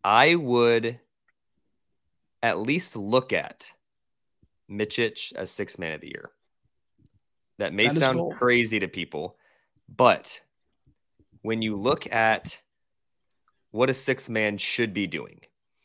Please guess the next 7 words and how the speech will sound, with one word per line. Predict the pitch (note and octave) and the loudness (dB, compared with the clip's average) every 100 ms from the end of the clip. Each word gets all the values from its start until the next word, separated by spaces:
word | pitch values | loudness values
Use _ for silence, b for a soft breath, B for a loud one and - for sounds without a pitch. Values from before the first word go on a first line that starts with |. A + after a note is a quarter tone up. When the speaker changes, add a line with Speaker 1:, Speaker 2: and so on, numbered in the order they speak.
| _ _ _ _ _ _ _ _ _ _ _ | _ _ _ _ _ _ _ _ _ _ _
Speaker 1:
he | _ - C3+ | _ -4 -4
can | C3+ B2 G2 - | 0 -2 -2 -8
effectively | G2 F#2+ - G#2+ - A#2+ C3 | -12 -10 -4 -4 -2 -2 -2
run | A2+ A2+ | 0 0
the | A#2 | -2
second | - G2 G2 | -4 -6 -6
unit. | E2+ D2 - | -12 -14 -16